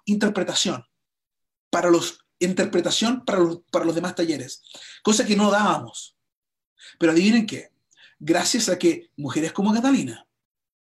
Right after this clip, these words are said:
¿ya? Escúchame bien, que, tu-, que, que, que calificaron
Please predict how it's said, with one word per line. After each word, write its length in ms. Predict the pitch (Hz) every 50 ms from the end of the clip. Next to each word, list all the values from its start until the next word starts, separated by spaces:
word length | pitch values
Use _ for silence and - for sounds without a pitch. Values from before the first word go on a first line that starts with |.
| _ _
¿ya? 180 | - 147 - - -
Escúchame 400 | - - - 196 196 214 214 214
bien, 280 | 196 147 120 - - _ _ _ _ _ _ - - _ _
que, 120 | - 151
tu-, 260 | - 165 165 170 -
que, 180 | - 165 156 -
que, 180 | - - -
que 180 | - - - 170
calificaron 840 | - 175 175 190 - 180 190 - - 226 254 294 294 277 262 -